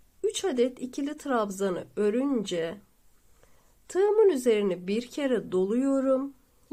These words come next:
Yine ilk trabzanın tepesine batıyorum. Bakın üç ilmek var. Üçünü beraber örüyorum. Bu yaptığım işlem buradaki iki zincirin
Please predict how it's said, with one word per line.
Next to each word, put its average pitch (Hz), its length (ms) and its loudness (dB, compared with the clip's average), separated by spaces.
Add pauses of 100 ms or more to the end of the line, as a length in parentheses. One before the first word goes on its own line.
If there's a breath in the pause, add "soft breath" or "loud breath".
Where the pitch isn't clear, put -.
Yine 320 320 0
ilk 311 320 -6
trabzanın 208 640 -2
tepesine 202 760 -6
batıyorum. 254 880 0 (800)
Bakın - 340 -18
üç - 280 -4
ilmek 349 460 0
var. 349 240 -4 (200)
Üçünü 277 420 -2
beraber 311 840 -2
örüyorum. 220 560 0 (720 soft breath)
Bu 240 440 2
yaptığım 392 720 4
işlem 262 600 -2
buradaki 294 420 0
iki 277 360 -4
zincirin 226 800 -2